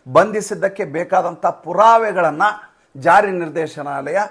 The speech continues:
ಸಂಪೂರ್ಣವಾಗಿ ಇಟ್ಕೊಂಡಿದೆ. ವಿಚಾರಣೆಯ ಸ-, ತನಿಖೆ, ವಿಚಾರಣೆಯ ಸಂದರ್ಭದಲ್ಲಿ ಇದನ್ನೆಲ್ಲ ನಾವು ಪೀಠಕ್ಕೆ ಕೊಡಲಿಕ್ಕೆ ಸಿದ್ಧರಿದ್ದೇವೆ ಅಂತ ಒಂದು ಅಫಿಡವಿಟ್ ಅನ್ನ ಸಲ್ಲಿಸ್ತಾರೆ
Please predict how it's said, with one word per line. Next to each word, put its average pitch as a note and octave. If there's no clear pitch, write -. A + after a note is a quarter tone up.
ಸಂಪೂರ್ಣವಾಗಿ F3
ಇಟ್ಕೊಂಡಿದೆ. C#3+
ವಿಚಾರಣೆಯ G3+
ಸ-, F#3
ತನಿಖೆ, F#3+
ವಿಚಾರಣೆಯ G3+
ಸಂದರ್ಭದಲ್ಲಿ D3+
ಇದನ್ನೆಲ್ಲ D#3
ನಾವು D3
ಪೀಠಕ್ಕೆ E3
ಕೊಡಲಿಕ್ಕೆ D3+
ಸಿದ್ಧರಿದ್ದೇವೆ C#3
ಅಂತ A2+
ಒಂದು C#3
ಅಫಿಡವಿಟ್ B2+
ಅನ್ನ B2
ಸಲ್ಲಿಸ್ತಾರೆ C3